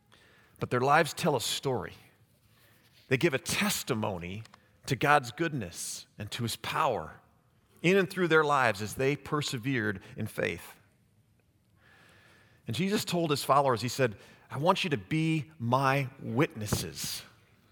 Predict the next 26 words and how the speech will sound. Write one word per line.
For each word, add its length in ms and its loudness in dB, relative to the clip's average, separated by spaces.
These 160 2
stories 420 4
shed 280 2
some 180 -4
light 220 6
on 140 2
what 140 4
it 80 2
looks 360 -2
like 260 -2
to 100 -4
be 380 -2
a 80 -2
witness. 600 -4
All 60 4
right, 120 2
they 160 4
remind 520 2
us 160 2
that 180 -2
our 420 2
lives 440 4
can 160 -4
tell 220 0
a 40 -2
story 520 0